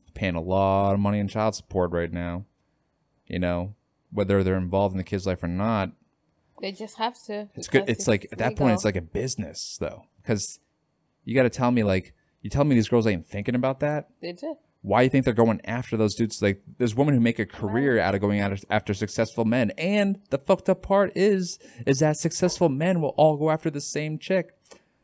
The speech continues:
Speaker 1: This is, and then, like, a whole thing where, like, basketball players are all trying to fuck, like, the same, like, fucking
Speaker 2: I
Speaker 1: eight
Speaker 2: was
Speaker 1: chicks.
Speaker 2: watching a video, uh, of the Kardashians family, and I figured that they've been dating the same people. It's just that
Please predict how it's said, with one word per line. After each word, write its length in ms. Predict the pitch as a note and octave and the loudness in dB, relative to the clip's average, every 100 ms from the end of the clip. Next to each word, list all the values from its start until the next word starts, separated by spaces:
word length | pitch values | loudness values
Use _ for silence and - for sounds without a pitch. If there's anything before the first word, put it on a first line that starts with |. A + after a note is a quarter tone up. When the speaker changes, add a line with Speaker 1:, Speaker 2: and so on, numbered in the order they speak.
| _ | _
Speaker 1:
This 160 | - C#3+ | -6 -4
is, 120 | D#3 - | -6 -6
and 200 | D#3 E3+ | -4 -2
then, 120 | E3 | 0
like, 140 | E3 | -2
a 60 | D#3 | 0
whole 160 | E3 | -2
thing 300 | D#3+ D#3 D#3+ | -2 -2 -2
where, 100 | D3+ | 0
like, 160 | A#2 A#2 | 0 2
basketball 340 | C#3+ C#3 D3 | 0 0 -2
players 320 | C#3+ D3+ D3+ C3+ | 0 2 2 2
are 40 | |
all 100 | C3 | 0
trying 180 | C3+ C3+ | 0 -4
to 80 | C3+ | -2
fuck, 200 | C3+ - | -2 -2
like, 120 | C3 | -6
the 80 | G#2+ | -6
same, 300 | - C3+ C3+ | -2 -2 0
like, 180 | B2+ A#2+ | -2 0
fucking 260 | C3+ C3 - | -2 0 0
Speaker 2:
I 60 | |
Speaker 1:
eight 20 | |
Speaker 2:
was 100 | B3 | 0
Speaker 1:
chicks. 260 | A#3+ C#4+ - | 2 0 0
Speaker 2:
watching 160 | F4 B3+ | -2 -2
a 20 | |
video, 540 | G3 A3 A3 G#3+ A3+ A#3 _ _ _ - | -4 -6 -2 0 0 -2 _ _ _ -10
uh, 420 | G3 A3 G#3+ G#3 G#3 | -4 0 0 0 0
of 200 | A3 G#3+ | -2 -2
the 120 | G#3 | -6
Kardashians 800 | G#3 F#3+ G3 G#3 A#3 A#3+ C4+ _ _ _ _ _ | -6 -6 -6 -8 -10 -10 -12 _ _ _ _ _
family, 540 | G#3+ B3 C4+ C#4+ D4 D4+ _ _ _ _ _ | -6 -4 -4 -4 -6 -10 _ _ _ _ _
and 200 | - A3 | -4 -2
I 100 | G#3 | -2
figured 460 | G#3+ D4 C#4 G#3+ G3+ | -6 -8 -6 -6 -6
that 280 | G3+ F#3+ - | -6 -6 -6
they've 180 | A3 G3 | -8 -6
been 200 | C4+ C#4 | -4 -4
dating 400 | B3+ B3+ C4+ A3+ | -4 -6 -6 -10
the 100 | G3+ | -10
same 240 | G3 A3+ A#3+ | -10 -10 -8
people. 420 | G#3+ G#3+ F3+ F3 | -10 -6 -6 -6
It's 120 | - | -8
just 260 | - C4+ - | -8 -8 -2
that 220 | A3 C4+ | -2 -2